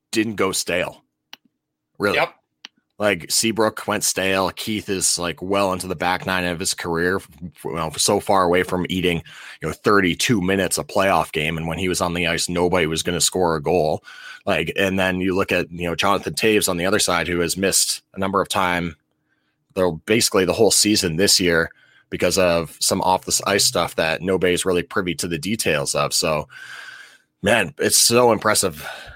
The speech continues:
Speaker 1: when you look at, like, the aspects of that, or when you look at the fact that the rest of the contracts haven't really gone so well, that makes it even more impressive what Kane has been able to do for the Chicago Blackhawks.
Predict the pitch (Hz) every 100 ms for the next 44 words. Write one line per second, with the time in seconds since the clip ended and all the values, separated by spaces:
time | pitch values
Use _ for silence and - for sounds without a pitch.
0 | - _ 101 107 107 131 101 - 92 80
1 | 98 104 - 92 - 85 73 _ 101 110
2 | - - 90 95 95 104 107 92 73 -
3 | 95 101 95 95 87 90 98 - 90 101
4 | 87 80 78 95 90 87 82 82 104 113
5 | - 82 76 - - - 101 110 104 101
6 | 95 90 95 85 92 92 92 78 76 104
7 | 85 78 87 85 78 76 - 90 76 -
8 | - 98 90 87 - 82 82 80 85 87
9 | 85 73 -